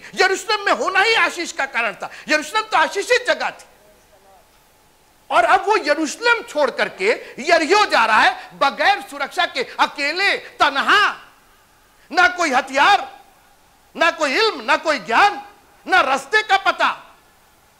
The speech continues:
आप ऐसे रास्ते से जा रहे हो जहां डाकू है। What do you expect? आप क्या अपेक्षा कर रहे हो डाकुओं से कि आपके लिए रेड कारपेट बिछाएंगे?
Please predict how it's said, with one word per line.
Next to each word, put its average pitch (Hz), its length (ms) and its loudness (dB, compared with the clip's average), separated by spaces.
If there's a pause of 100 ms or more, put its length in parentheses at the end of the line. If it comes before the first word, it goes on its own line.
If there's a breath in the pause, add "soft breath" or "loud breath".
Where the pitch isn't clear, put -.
(1040)
आप 330 220 2
ऐसे 233 260 0
रास्ते 403 340 -2
से 370 140 -8
जा 381 180 0
रहे 440 100 -2
हो 415 80 -4
जहां 339 260 2 (200 loud breath)
डाकू 359 440 0
है। 440 300 -4 (1700)
What 302 180 2
do - 100 0
you 403 260 4
expect? - 480 0 (960)
आप - 340 2
क्या 254 140 2
अपेक्षा 427 580 2
कर 392 200 0
रहे 403 140 0
हो 381 60 -4
डाकुओं 370 360 0
से 330 200 -4
कि - 280 -4
आपके 320 400 2
लिए 359 260 -2
रेड 302 440 -2
कारपेट 190 400 -6
बिछाएंगे? 392 680 -4